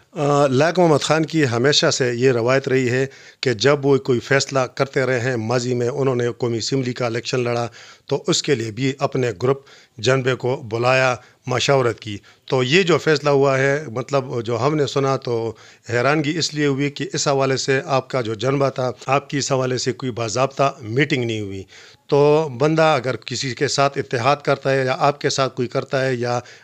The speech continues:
आप किसी के साथ करते हैं, तो उसमें कोई मुतालबात रखे जाते हैं, स्पेशली अपने इलाके के लिए, इलाके की तरक्की के लिए, आवाम के लिए।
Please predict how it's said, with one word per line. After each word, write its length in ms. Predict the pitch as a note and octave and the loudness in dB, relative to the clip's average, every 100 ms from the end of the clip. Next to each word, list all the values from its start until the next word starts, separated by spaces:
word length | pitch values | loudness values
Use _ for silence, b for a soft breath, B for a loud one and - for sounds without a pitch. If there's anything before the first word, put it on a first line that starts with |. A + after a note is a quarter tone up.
| - | -2
आप 240 | C3+ C3+ | -2 -2
किसी 260 | D3 - E3 | -6 -4 -2
के 140 | C3 | -2
साथ 200 | - B2 | -2 -2
करते 320 | - B2+ - | -2 -4 -2
हैं, 220 | A#2+ B2+ A2+ B B - | -2 -2 -6 B B -2
तो 80 | D3 | -2
उसमें 480 | G#3 E3 C#3 C#3+ C#3 | 2 0 2 2 2
कोई 260 | B2+ B2 | 0 -2
मुतालबात 680 | A#2+ A#2 B2+ A#2 A2 C#3+ C#3+ | -2 -4 0 0 2 2 2
रखे 240 | C#3 C#3 | -2 -2
जाते 300 | B2 B2+ B2+ | 0 -2 -2
हैं, 240 | C3 C#3 D3 | -4 -4 -6
स्पेशली 720 | C#3 - E3 D#3+ D#3 C3+ C#3 - B B | -6 -4 0 0 0 -2 -2 -4 B B
अपने 360 | D3 - C#3+ C#3 C#3+ | -4 -2 0 0 -2
इलाके 400 | A#2 C3+ C#3 C3+ | 0 0 0 -2
के 180 | C#3 C3 | 0 -2
लिए, 320 | B2+ C3 - | 0 -2 -4
इलाके 400 | A#2+ B2 C3+ C3+ | -4 -4 -2 -6
की 180 | - A2+ | -6 -12
तरक्की 460 | - B2 C#3 D3 | -4 -4 -2 -6
के 180 | B2+ C3 | -4 -4
लिए, 300 | B2 B2+ C#3 C#3+ | -2 -4 -4 -4
आवाम 340 | A2+ C3+ C3 | 0 2 2
के 160 | A2+ G#2+ | -2 -6
लिए। 260 | G2 G#2 | -6 -8